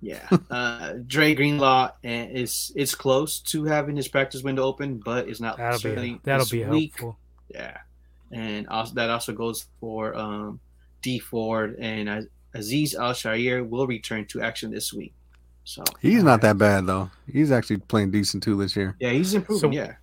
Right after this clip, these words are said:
Speaker 2: so what's your pick, Leo?
Speaker 1: I wanna take the Niners.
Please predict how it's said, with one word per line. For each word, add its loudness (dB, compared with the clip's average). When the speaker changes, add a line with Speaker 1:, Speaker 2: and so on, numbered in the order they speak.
Speaker 2:
so -2
what's 4
your -4
pick, 0
Leo? 2
Speaker 1:
I -8
wanna 10
take 6
the 2
Niners. 2